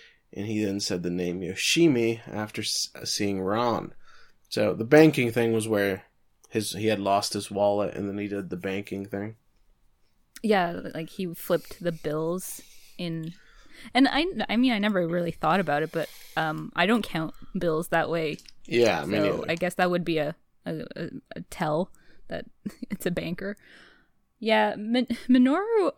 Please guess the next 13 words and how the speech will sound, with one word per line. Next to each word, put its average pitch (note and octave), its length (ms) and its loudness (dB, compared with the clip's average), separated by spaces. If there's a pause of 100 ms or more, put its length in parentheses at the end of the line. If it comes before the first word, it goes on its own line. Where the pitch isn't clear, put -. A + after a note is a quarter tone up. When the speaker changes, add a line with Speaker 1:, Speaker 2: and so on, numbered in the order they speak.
(120)
Speaker 2:
<sighs> - 680 -16
like, A3+ 320 0
at A#3 140 0
this D#4+ 180 0
point, G#3 340 2
I G3+ 120 2
was G3+ 140 0
just, - 220 -8
like, - 460 -6 (180)
baffled D3+ 480 0
by D3+ 180 -2
his E3 180 -6
character. - 640 -6